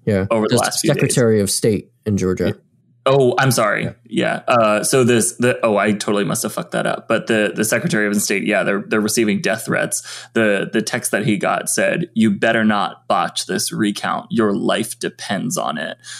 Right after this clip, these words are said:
Speaker 2: Like, the level of insanity that we are at, regardless of what side sent that text message, is absolutely insane. He has said that every accusation of fraud has been thoroughly investigated. There is no cre-,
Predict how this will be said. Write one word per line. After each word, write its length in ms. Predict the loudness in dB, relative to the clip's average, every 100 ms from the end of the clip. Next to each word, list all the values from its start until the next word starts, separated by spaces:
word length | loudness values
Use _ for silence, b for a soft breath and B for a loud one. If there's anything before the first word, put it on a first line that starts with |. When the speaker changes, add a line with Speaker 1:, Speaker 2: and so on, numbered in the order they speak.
| B
Speaker 2:
Like, 300 | 0 0 -2 b _ _
the 240 | 0 2
level 680 | 4 4 4 4 2 2 2
of 140 | 2 2
insanity 1000 | 4 2 0 -2 -2 -2 0 0 0 -2
that 160 | -2
we 140 | 0 2
are 220 | 2 0
at, 320 | -2 -2 -6 _ _ -2
regardless 680 | 2 2 2 0 2 0 0
of 140 | -2
what 220 | -2 -2
side 600 | -4 -2 0 0 0 -2
sent 300 | -4 -2 -2
that 220 | -2 -4 -2
text 320 | -6 -4 -4
message, 440 | -4 -2 -4 -4 -12 B B
is 260 | -2 -2 _
absolutely 880 | -2 -2 -2 -2 0 2 2 2 0
insane. 540 | 2 0 0 -4 -4 -6
He 200 | -2 2
has 200 | 2 0
said 320 | 0 0 0
that 140 | -2 0
every 280 | -2 0 0
accusation 640 | 0 -2 0 0 -2 -2
of 120 | -4 -2
fraud 300 | -2 0 2
has 120 | 0
been 200 | 0 0
thoroughly 340 | 0 0 0
investigated. 680 | 0 0 0 0 -2 0 -2
There 120 | -4
is 120 | -4
no 180 | -4 -6
cre-, 180 | -6 -8